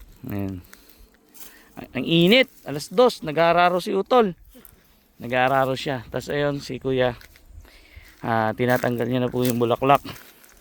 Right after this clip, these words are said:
Kung tawagin yan dito sa mga kababayan natin, ah, aplit. Iba-iba rin ang tawag. Ang ganda, oh. <laughs> Ang ganda.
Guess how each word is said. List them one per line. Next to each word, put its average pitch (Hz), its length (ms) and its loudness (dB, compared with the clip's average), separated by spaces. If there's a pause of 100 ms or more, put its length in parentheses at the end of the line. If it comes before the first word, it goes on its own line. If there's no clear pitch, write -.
(720)
Kung 120 80 -6
tawagin 151 480 4
yan 139 240 4
dito 135 160 -4
sa 131 160 -4
mga 131 240 2
kababayan 120 520 2
natin, 117 440 -2 (880)
ah, 110 560 -4 (160)
aplit. 156 400 2 (800)
Iba-iba 135 400 4
rin 131 160 -2
ang 123 120 -8
tawag. 101 360 -4 (1120)
Ang 131 160 2
ganda, 151 400 4
oh. 180 40 -6 (1400)
<laughs> 151 80 2
Ang 127 80 0
ganda. 120 480 0